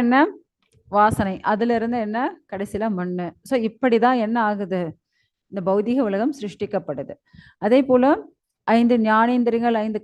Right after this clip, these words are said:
கர்மேந்திரியங்கள் இருக்கு இல்லையா? அதே போல கா-, அது ஒவ்வொன்றுக்கான தேவர்களும் சிருஷ்டிக்கப்பட்டாங்க. So காதுனா என்ன? அஷ்டதிக்கு பாலகர்கள், அதுக்கு ஹெட். கண்ணுனா அதுக்கு சூரியன். தோலுனா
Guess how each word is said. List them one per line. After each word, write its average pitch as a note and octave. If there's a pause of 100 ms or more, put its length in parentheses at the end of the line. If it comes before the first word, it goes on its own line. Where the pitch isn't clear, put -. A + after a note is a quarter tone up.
கர்மேந்திரியங்கள் G#3
இருக்கு F#3
இல்லையா? F#3+
அதே A3
போல A#3 (180)
கா-, G3+ (140)
அது G#3+ (180)
ஒவ்வொன்றுக்கான B3+ (120)
தேவர்களும் C4
சிருஷ்டிக்கப்பட்டாங்க. F3+ (580)
So A3 (120)
காதுனா A3 (140)
என்ன? G#3 (220)
அஷ்டதிக்கு G#3
பாலகர்கள், F3
அதுக்கு G3+
ஹெட். E3+ (280)
கண்ணுனா A3+ (120)
அதுக்கு F#3+
சூரியன். F3+ (760)
தோலுனா A#3+